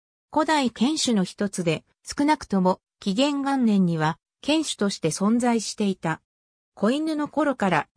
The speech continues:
羊と共に育てられ、森畜犬として、羊の見張りを行うのに使われていた。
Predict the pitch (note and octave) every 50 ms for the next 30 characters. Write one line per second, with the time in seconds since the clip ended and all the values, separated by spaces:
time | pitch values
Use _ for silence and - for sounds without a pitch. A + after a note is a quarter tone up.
0 | _ _ _ - - - - C#4+ D4 C4 - C#4 - C#4+ C#4 - B3+ B3+ A#3+ C4
1 | B3+ B3+ - - G3 A3 C4 C4+ - A3+ A3 A3 G3 E3+ D3+ - _ _ _ _
2 | - - F3 G3 C4+ C#4+ - - - - - - - B3+ A3+ G3+ G3 - F3 -
3 | - - D#3+ D#3+ - - _ _ _ _ - - - - C4+ C4+ D4 C#4+ C#4 C#4
4 | C4+ B3+ A#3+ A#3 C4+ B3 B3+ B3+ B3+ A#3+ A3+ - - B3 C4+ C#4+ C#4+ C#4 C4+ B3+
5 | A3 G3 F3+ - - - - D#3+ E3+ G3 G3+ F#3 F3 - F#3 E3+ E3 - - D#3
6 | C3+ -